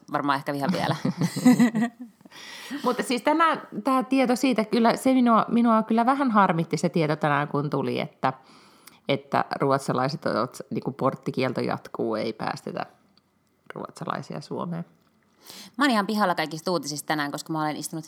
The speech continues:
Speaker 1: televisiostudiossa puolet päivästä, tai ensin maskissa ja sitten televisiostudiossa.
Speaker 2: Ahaa.
Speaker 1: Mä
Speaker 2: No
Speaker 1: olen,
Speaker 2: minä voin
Speaker 1: ö,
Speaker 2: kertoa, että iltapäivällä
Speaker 1: mm.
Speaker 2: tuli tieto tai joskus päivällä, että –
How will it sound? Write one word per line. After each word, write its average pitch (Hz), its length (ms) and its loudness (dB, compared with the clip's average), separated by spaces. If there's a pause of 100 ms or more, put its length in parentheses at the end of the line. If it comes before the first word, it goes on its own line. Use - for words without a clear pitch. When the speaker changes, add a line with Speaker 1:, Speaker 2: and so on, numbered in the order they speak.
Speaker 1:
televisiostudiossa 143 1040 -6
puolet 147 440 -8
päivästä, 170 420 -4 (100)
tai 151 120 -4
ensin 151 200 -4
maskissa 143 500 -4
ja - 60 -8
sitten - 180 -12
televisiostudiossa. 208 920 0
Speaker 2:
Ahaa. - 160 -4 (680)
Speaker 1:
Mä 180 80 -2
Speaker 2:
No 170 60 0
Speaker 1:
olen, 220 100 4
Speaker 2:
minä 359 160 4
voin 247 140 4
Speaker 1:
ö, - 40 -2
Speaker 2:
kertoa, 202 480 2
että 180 220 -2
iltapäivällä 185 540 2
Speaker 1:
mm. 170 60 -6
Speaker 2:
tuli - 180 -4
tieto 151 320 -4
tai 139 180 -4
joskus - 380 -8 (340)
päivällä, 117 520 -2
että – - 280 -6